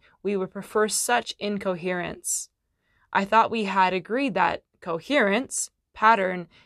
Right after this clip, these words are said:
and some final meaning were good. But intellectuals in the last century have denied the existence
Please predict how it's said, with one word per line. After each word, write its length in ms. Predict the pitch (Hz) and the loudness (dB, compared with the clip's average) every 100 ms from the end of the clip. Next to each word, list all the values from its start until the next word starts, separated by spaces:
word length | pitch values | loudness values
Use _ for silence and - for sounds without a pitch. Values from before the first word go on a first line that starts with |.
| _ | _
and 160 | 196 196 | -8 -4
some 240 | 190 190 | -4 -4
final 400 | - 202 208 202 | -2 -2 0 0
meaning 420 | 190 202 226 208 | 0 2 0 0
were 160 | 185 151 | -2 -6
good. 280 | 190 190 - - _ _ _ _ _ _ _ _ _ _ _ - _ _ _ | -4 -2 -2 -10 _ _ _ _ _ _ _ _ _ _ _ -20 _ _ _
But 420 | 220 254 - - _ _ _ | 2 2 0 -14 _ _ _
intellectuals 760 | 208 214 214 208 226 - 202 190 | -4 -2 2 2 2 -2 -2 0
in 100 | 180 | -4
the 80 | 185 | -2
last 500 | 185 185 175 - - | 2 2 2 -6 -6
century 460 | - 254 254 196 | -4 -4 -2 -4
have 300 | 175 180 160 | -2 -2 -2
denied 460 | 170 185 190 202 175 | -4 -2 0 0 0
the 100 | 185 | -4
existence 600 | 165 180 185 - 180 | -4 -6 -6 -6 -6